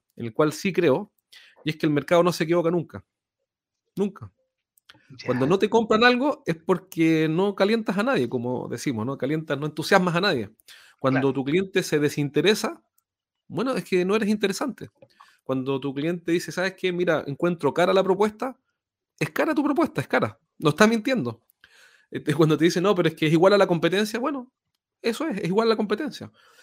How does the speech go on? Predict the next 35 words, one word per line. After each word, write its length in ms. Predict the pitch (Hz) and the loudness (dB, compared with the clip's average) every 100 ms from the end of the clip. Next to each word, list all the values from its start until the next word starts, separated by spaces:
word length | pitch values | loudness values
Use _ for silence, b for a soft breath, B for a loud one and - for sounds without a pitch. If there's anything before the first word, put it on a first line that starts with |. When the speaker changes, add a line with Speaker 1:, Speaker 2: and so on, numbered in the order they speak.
| b | b
Speaker 1:
Cuando 200 | 165 170 | 2 4
te 80 | 220 | 4
dicen 180 | 285 | 2
que 80 | 233 | 0
tu 80 | 202 | 0
producto 240 | 196 247 214 | 0 0 -2
es 60 | |
caro, 180 | - 254 | -2 -2
es 60 | - | 0
cierto, 320 | 226 - 131 | -4 -4 -8
es 80 | - | -4
caro. 320 | - 101 - _ _ _ b b b b b _ | -4 -4 -10 _ _ _ b b b b b _
En 160 | - 131 | -6 -6
el 40 | |
sentido 540 | - 139 190 208 294 _ - | -4 -2 2 2 2 _ -16
de 220 | 139 139 | -6 -2
que 200 | 143 143 | 2 4
lo 140 | 143 | 4
perciben 340 | 143 - 220 214 | 2 0 -2 0
caro. 340 | 277 143 127 _ _ _ | -2 -4 -8 _ _ _
No 220 | - 143 | -2 2
es 100 | 180 - | 2 2
culpa 260 | 214 196 | -2 0
del 80 | 214 | -2
cliente. 400 | 269 226 - 104 _ _ _ _ | 0 -4 -4 -14 _ _ _ _
Speaker 2:
Claro. 220 | - 123 | -16 -10
Speaker 1:
Él 140 | - 147 | -2 -2
no 60 | |
está 160 | 139 156 | 0 -4
actuando 320 | 156 190 208 | -2 -2 0
mal, 160 | 233 160 | 0 0
él 80 | 151 | 0
está 180 | - | -2
actuando 360 | 165 - 156 117 | -4 0 2 2
bien. 340 | 151 113 - | 0 -4 -8